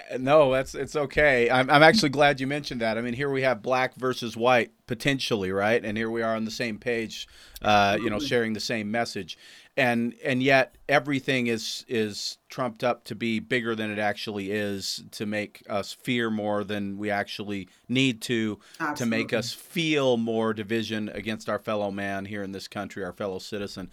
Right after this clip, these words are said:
Speaker 1: The
Speaker 2: Absolutely.
Speaker 1: question is, as individuals, people who, we're not in office, uh, maybe we're a guy that runs a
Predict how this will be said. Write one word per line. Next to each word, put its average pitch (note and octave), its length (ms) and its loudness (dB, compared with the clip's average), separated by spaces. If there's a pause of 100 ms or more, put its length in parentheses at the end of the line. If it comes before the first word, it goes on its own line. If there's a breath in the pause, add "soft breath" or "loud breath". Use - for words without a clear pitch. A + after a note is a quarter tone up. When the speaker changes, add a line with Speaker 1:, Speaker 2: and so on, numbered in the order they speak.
(120 loud breath)
Speaker 1:
The D#3 80 -4
Speaker 2:
Absolutely. C3 200 -4
Speaker 1:
question G#3+ 360 0
is, B2+ 260 0 (240)
as F#3 320 4
individuals, A#2 800 -4
people C#3+ 360 -6
who, A#2 240 -2 (300 soft breath)
we're A#2 160 0
not C3+ 180 2
in C#3+ 120 -8
office, B2 760 0 (200 loud breath)
uh, G#2+ 400 2
maybe B2+ 320 -4
we're B2 160 0
a A2 40 -4
guy A#2+ 220 2
that A2+ 100 0
runs A#2 300 -4
a G#2+ 180 -2